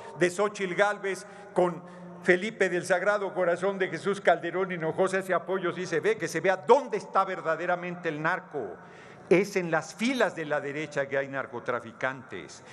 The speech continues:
Son ellos los que pactaron con el grupo El Chapo Guzmán. Son ellos los que bañaron en sangre el país. Son ellos los doble moral e hipócritas que quieren ponernos el ropaje que ellos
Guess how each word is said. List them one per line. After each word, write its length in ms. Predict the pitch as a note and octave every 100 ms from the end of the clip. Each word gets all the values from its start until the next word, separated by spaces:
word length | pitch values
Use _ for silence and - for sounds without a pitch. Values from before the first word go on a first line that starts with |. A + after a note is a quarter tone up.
| -
Son 340 | - G#3+ G#3+ G3+
ellos 380 | B3+ C4+ A3 F3
los 160 | F3
que 100 | F3
pactaron 560 | E3 E3 D#3+ F3 E3+ D3+
con 220 | D#3 D3+
el 100 | C#3+
grupo 320 | C3+ E3 D#3+
El 80 | D3+
Chapo 340 | D#3+ D#3+ E3
Guzmán. 540 | D3 A2+ C#3 D3+ D3+ C3 - -
Son 300 | - A3 G#3+
ellos 360 | C4+ G3+ G#3+
los 160 | F3+ -
que 120 | F#3
bañaron 520 | F3 E3+ F#3 F#3+ F3+
en 120 | D#3+ D#3
sangre 380 | E3+ F3+ E3+
el 80 | D#3+
país. 580 | - D3 D3+ F#3 F#3 - - -
Son 380 | - A#3+ G#3+
ellos 400 | A#3 B3 F#3 A#3+
los 220 | G3+ F#3+ E3+
doble 340 | A3 A3+ A3
moral 640 | G3 F3+ F3+ G#3+ A#3 A3+
e 20 |
hipócritas 880 | F3+ E3 - A3+ - A3 G#3+ A3+ A3
que 200 | - F3+
quieren 420 | - G#3 G#3+ G#3
ponernos 600 | F#3+ F3+ F#3 A3 G3 G3+
el 140 | F#3 E3+
ropaje 560 | D#3+ E3+ G3 G3+ G#3 G3+
que 220 | F3 F3
ellos 440 | A#3+ F3+ E3+ C3